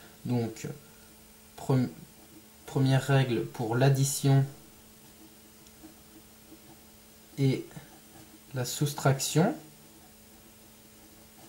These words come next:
Eh bien, lorsque, euh, j'ajoute ou je soustrais le même nombre à chaque membre d'une inégalité,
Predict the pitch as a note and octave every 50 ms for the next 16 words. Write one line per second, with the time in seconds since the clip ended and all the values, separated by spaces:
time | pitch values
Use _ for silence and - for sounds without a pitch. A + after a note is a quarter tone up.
0 | - - - - - - - - - - - - - - - - - - - -
1 | - - - - - - - - - - - - - - - - - - - -
2 | C3+ C#3 C#3+ D3 C#3+ C#3+ - - - - - - - - - - - - C3+ C#3
3 | D#3 E3+ E3 - - - - D#3+ D3+ D3 D3 - - - - - - - - -
4 | - - - - - - C#3 C3+ - D3 D#3 D#3 D3+ C#3+ D3+ E3+ F3+ F3+ E3+ E3+
5 | - - D#3+ D3 - - - - C3+ B2 A#2 C3 C3 - - - D3 - - -
6 | - D#3+ D3 C3 A#2+ B2+ C3+ C3+ C#3 C#3+ D3 D3+ D3+ C#3 - - - - C3 -
7 | - E3 E3 E3 F#3 F3+ F3 D#3+ D3 C3 A#2+ A#2+ A#2 A#2 A2+ A2+ A2+ G#2+ G#2+ A2+
8 | A2 A2 - - D3 E3+